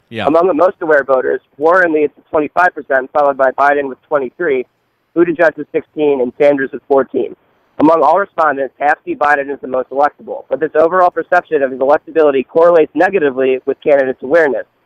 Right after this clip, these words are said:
Speaker 2: As voters learn more about the field, they become less likely to see Biden as the most electable.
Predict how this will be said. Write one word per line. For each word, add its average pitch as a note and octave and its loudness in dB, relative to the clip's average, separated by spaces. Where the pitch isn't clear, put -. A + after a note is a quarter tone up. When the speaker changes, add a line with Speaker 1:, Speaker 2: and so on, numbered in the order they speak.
Speaker 2:
As C#3 -2
voters E3+ 2
learn G3 2
more F3+ 2
about D3 0
the - -20
field, C3 0
they C3 -4
become C3+ -4
less E3 2
likely D#3 0
to C3 -10
see C#3 -8
Biden B2 0
as A#2 -10
the B2 -16
most B2 -4
electable. C#3+ -2